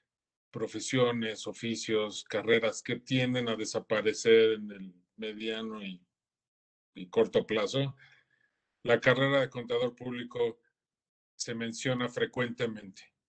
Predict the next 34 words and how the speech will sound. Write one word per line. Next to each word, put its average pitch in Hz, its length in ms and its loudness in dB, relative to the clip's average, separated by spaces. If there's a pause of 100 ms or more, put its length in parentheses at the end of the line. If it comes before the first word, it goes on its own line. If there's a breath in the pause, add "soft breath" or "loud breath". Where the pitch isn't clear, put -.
(120)
y 139 60 -4
en 139 80 4
varias 160 320 8
fuentes. 127 640 0 (200)
Eh, 117 320 -14
revísenlo, 135 840 2 (520)
no 135 100 0
es, 131 160 0
no 135 80 2
es 135 60 4
nada 143 140 4
más 131 160 0
un 135 120 4
estudio 127 540 2
que 117 100 -4
se 120 160 0
replica, 120 580 2
sino 113 400 -6
que - 60 -16
son, 117 300 -2
son 123 180 -6
varias 113 320 6
fuentes. - 460 -6 (1300)
Y 120 800 -2 (960)
esto 147 340 8
junto 180 240 0
con 165 100 4
otras 190 220 -2
carreras 180 380 2
que 185 80 -10
también 165 260 0
sorprendería, 151 720 -4 (540)
carreras 117 520 -2
como 107 460 -8